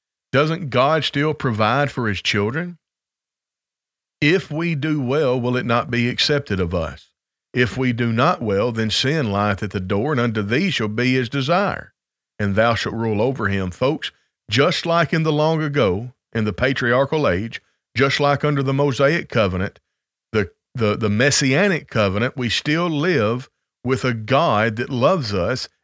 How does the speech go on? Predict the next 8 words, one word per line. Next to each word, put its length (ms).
and 200
cares 360
about 560
our 240
joy 720
and 220
our 200
well-being. 1000